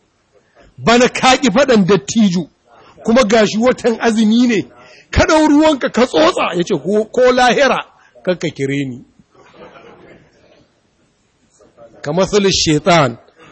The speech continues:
إذ قال للإنسان اكفر فلما كفر قال إني بريء منك إني أخاف الله.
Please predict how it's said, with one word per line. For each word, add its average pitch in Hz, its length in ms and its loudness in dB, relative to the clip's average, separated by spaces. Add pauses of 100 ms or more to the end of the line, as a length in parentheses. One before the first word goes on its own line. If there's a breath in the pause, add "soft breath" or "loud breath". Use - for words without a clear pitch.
(140)
إذ 190 180 2
قال 233 360 2
للإنسان 220 1040 0
اكفر 311 440 -2 (500)
فلما 247 480 0
كفر 247 540 0 (600)
قال 208 220 2
إني 220 720 -2 (180)
بريء 214 500 -6
منك 196 480 -6
إني 240 920 4 (300)
أخاف 156 500 -6
الله. 117 600 -14